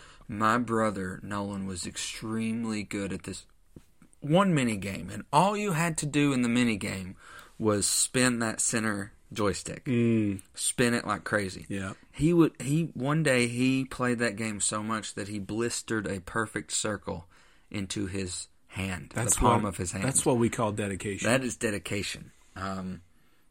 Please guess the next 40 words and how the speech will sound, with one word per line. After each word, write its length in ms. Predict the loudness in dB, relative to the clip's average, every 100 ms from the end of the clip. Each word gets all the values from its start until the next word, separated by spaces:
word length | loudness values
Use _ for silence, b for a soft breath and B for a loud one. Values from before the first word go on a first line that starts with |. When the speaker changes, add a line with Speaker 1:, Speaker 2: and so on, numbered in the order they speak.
| _
Speaker 1:
but 160 | 0 6
yeah, 260 | 6 6 4
those 280 | 2 4 4
are 60 |
some 240 | 2 2 2
of 120 | 2
your 140 | 2 4
vocabulary 760 | 4 2 -2 0 2 4 4
words 220 | 4 0
for 120 | -2 -4
video 340 | 0 2 2
gaming. 420 | 4 2 0 -4 -4
I 80 |
hope 280 | -4 -2 -2
it 160 | -4 -4
taught 360 | 2 4 6
some 220 | 4 4 2
of 120 | 6
you 160 | 10
all. 300 | 10 10 8 B B B B 0
Uh, 200 | 4 4
if 140 | 2 0
you 120 | 0
have 140 | 0
not 280 | 4 6 6
heard 240 | 2 2
any 200 | 2 0 0
of 60 |
those 200 | 0 -2
terms, 540 | -4 -6 -4 -4 -6 -8
uh, 400 | -2 0 2 0 -4 -20 -20 -18 -6
take, 300 | -2 -2 -2
memorize 540 | 2 6 6 6 4
'em, 160 | -4 -10 -8
especially 480 | -2 2 2 2
those 180 | 0 2
rating 380 | 6 6 6 4
ones, 180 | 0 -2
Speaker 2:
Yeah, 160 | 0 2
Speaker 1:
parents. 380 | 2 0 -4